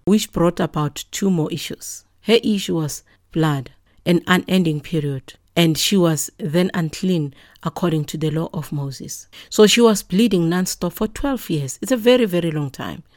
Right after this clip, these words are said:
Some of us can't tolerate one problem for two months. Some, if it goes beyond a year, we begin to think that God doesn't love us. Some, if it goes to five years, they'll begin to look at other alternatives. But this woman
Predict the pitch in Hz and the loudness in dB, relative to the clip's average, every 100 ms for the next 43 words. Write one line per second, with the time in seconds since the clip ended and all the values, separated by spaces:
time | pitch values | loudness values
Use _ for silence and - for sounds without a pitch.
0 | _ - 226 240 220 - 220 220 - 214 | _ 2 4 6 4 2 2 2 2 0
1 | 202 196 185 190 196 175 185 - 196 180 | 2 2 2 2 2 2 0 0 -2 0
2 | 156 147 156 - 190 165 131 - - _ | -2 -4 -8 -2 -2 -2 -6 -10 -20 _
3 | - 240 233 214 - 190 196 - - 196 | 0 4 4 4 2 2 0 -2 4 4
4 | 220 - 180 175 196 185 170 165 180 165 | 4 0 0 2 2 0 -2 0 0 0
5 | 135 _ _ - 175 190 180 190 196 185 | -6 _ _ -2 0 0 2 4 4 2
6 | - 190 175 165 - 175 180 175 165 190 | 0 0 0 -2 -2 -2 0 -2 -2 0
7 | 185 185 - 147 - - _ _ - - | 0 -4 -6 -10 -10 -14 _ _ -6 4
8 | 214 220 - 185 196 - 214 214 202 - | 6 6 2 0 0 4 4 4 -4 -2
9 | 208 196 - 180 156 - - _ _ - | 0 0 0 0 0 -4 -14 _ _ 0
10 | 180 175 165 202 196 185 180 190 185 - | 2 2 0 2 2 0 0 0 -4 -2
11 | 170 170 156 - 160 143 - 143 139 - | -4 -4 -6 -6 -4 -4 -6 -12 -12 -20
12 | _ 185 175 220 226 175 170 156 131 | _ 0 6 6 6 0 0 0 -4